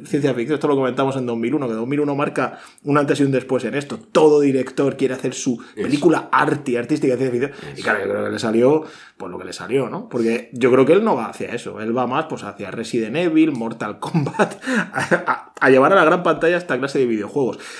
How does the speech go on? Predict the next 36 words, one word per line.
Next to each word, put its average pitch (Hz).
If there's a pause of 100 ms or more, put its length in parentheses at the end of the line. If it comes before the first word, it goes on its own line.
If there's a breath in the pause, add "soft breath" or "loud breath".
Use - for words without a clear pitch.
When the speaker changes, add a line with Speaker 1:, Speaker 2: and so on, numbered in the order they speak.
(160 loud breath)
Speaker 1:
Pero 156
insisto, 156
no 208
con 214
narrativa 175
cinematográfica, 110 (180)
porque 123
no 180
profundiza 147
en 131
el 127
alma 123
humana, 113 (200 loud breath)
sino 160
con 156
narrativa 156
de 190
videojuego. 139
Profundiza 143
en 185
el 165
interfaz, 135
en, 131
en 135
el 120
grafismo, 117
¿no? 226
Que 120
es 107
lo 113
que 113
profundiza 117
muchas 113
veces 120
los 110
videojuegos. 98